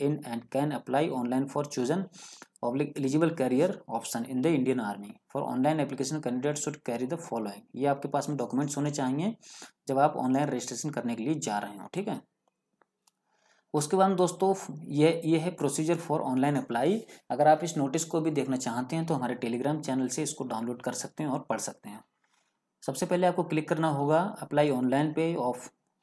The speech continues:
on the home page of J C O or enrollment,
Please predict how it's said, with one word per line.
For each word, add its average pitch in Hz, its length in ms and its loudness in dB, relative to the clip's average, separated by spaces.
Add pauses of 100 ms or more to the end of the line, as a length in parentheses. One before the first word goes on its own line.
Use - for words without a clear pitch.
(420)
on 127 180 0
the 131 140 2
home 147 240 2
page 156 120 4
of 160 120 2
J 127 180 2
C 156 180 0
O 165 160 0
or 135 140 4
enrollment, 123 580 0